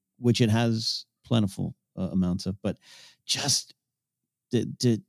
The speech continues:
the, the, the, the, a character who has to work past trauma, a character who has to, uh, work, work past failures, and a character that has to reprogram himself,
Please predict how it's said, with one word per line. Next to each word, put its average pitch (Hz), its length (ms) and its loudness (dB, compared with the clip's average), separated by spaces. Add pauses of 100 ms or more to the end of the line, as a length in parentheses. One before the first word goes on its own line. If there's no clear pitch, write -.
(960)
the, - 140 -6
the, 139 360 -6
the, - 280 -6
the, - 160 -8
a 127 60 -6
character 131 460 4
who 120 300 6
has 120 200 4
to 139 60 -2
work 120 220 0
past 107 280 2
trauma, 107 480 2
a 117 40 -4
character 117 400 2
who 110 60 6
has 107 200 2
to, 95 220 2 (840)
uh, 107 120 0
work, 120 360 2
work 123 160 0
past 120 280 2
failures, 113 440 6
and 113 140 2
a 110 60 2
character 120 300 2
that 117 60 4
has 107 100 2
to 113 100 -4
reprogram 107 680 4
himself, 92 500 -2